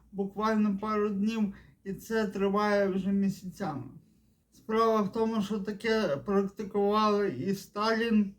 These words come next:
і Путін. Он же той же професор Соловей. Скільки він же років ховає Путіна. То в нього рак,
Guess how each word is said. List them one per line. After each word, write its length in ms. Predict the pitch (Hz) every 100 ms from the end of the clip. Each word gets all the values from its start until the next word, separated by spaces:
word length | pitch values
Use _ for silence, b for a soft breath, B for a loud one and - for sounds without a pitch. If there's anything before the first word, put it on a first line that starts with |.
| -
і 100 | 196
Путін. 680 | - 233 208 165 139 156 - _ _ _ _ B B B -
Он 340 | 208 185 165
же 460 | 175 185 175 170 165
той 220 | 185 180
же 140 | 170 175
професор 680 | 180 185 196 196 196 190 175
Соловей. 680 | 202 196 208 196 190 - b b b b _
Скільки 440 | - - 208 202
він 260 | 202 196 190
же 160 | 196 190
років 520 | 214 220 214 214 -
ховає 520 | - 185 180 180 180 -
Путіна. 480 | 139 131 143 127 127 196
То 160 | 208
в 40 | 208
нього 420 | 202 202 180 160
рак, 460 | 180 208 202 -